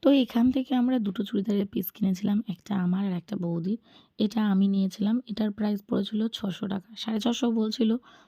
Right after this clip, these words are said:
তারপরে জোর জবরদস্তি করে ছশো টাকা। এই গলিটা পুরোটাই কিন্তু শুধু চুড়িদারের মার্কেট, শুধু চুড়িদার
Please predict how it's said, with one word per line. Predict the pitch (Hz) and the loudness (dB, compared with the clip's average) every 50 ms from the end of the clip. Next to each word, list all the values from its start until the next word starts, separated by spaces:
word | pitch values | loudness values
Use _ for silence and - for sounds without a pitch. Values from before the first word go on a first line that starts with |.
| _ _ - | _ _ -2
তারপরে | - 247 226 - - 247 247 254 254 | 0 0 0 2 2 4 4 4 4
জোর | 202 208 208 208 196 | 2 2 0 0 0
জবরদস্তি | 202 202 190 196 190 202 196 - - 220 190 | 0 0 0 0 -2 -2 -4 -4 -4 -4 -2
করে | - 180 180 | 0 0 -2
ছশো | 185 - - 175 160 - - | -2 -4 -6 -8 -8 -6 -6
টাকা। | - 190 175 - 254 - _ | -6 -8 -8 -10 -14 -10 _
এই | - 220 233 240 | 0 2 2 2
গলিটা | 226 - 233 220 226 226 269 254 | 2 2 2 2 2 2 2 0
পুরোটাই | - - - 214 208 214 214 202 - 214 220 247 285 | 0 0 0 0 0 0 0 0 0 2 2 0 0
কিন্তু | - - 262 208 202 196 - 214 247 - _ _ _ _ _ _ _ _ _ _ _ - | 0 0 0 0 0 0 0 0 0 -2 _ _ _ _ _ _ _ _ _ _ _ -16
শুধু | - - - 277 247 214 247 247 | -4 2 4 4 6 6 4 2
চুড়িদারের | 233 - - 214 214 202 208 208 202 202 196 | 2 0 -2 -4 -2 -2 0 2 2 4 4
মার্কেট, | 190 196 196 190 180 - - - | 2 2 0 -4 -8 -12 -18 -20
শুধু | - - - 202 196 202 | -6 -2 0 0 0 0
চুড়িদার | - - 208 208 208 214 220 | -2 -4 -4 -2 -2 -4 -4